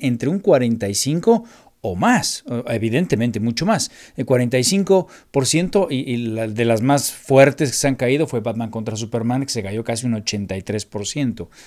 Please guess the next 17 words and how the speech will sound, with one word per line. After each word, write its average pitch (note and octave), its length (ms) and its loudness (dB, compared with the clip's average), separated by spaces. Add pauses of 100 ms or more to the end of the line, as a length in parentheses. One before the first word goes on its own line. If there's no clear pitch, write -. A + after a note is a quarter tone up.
(260)
Entonces, C#3+ 320 0
bueno, C3 300 4
el C3+ 140 2
hecho E3+ 160 2
de D#3 60 0
que - 60 -6
se D3+ 100 2
ha D3+ 80 2
caído C#3+ 420 2
veintinueve C3+ 800 6
por C3 200 0
ciento, A2+ 320 -2
muy E3 300 6
por D3 160 2
abajo B2+ 260 2
del A#2+ 120 -2
promedio, G#2 520 -4